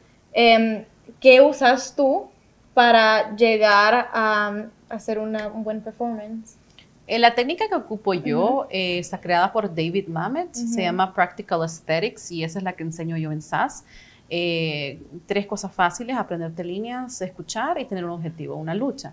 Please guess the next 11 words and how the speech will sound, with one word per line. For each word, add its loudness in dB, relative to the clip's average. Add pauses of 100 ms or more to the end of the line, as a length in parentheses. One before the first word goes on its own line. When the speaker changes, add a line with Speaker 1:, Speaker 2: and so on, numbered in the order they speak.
Speaker 1:
Ujú. -8 (440)
Speaker 2:
¿verdad? -2
Entonces -4
yo 0
nunca -2 (100)
me -8
he -8
metido -4
en -6
un -6
personaje. -6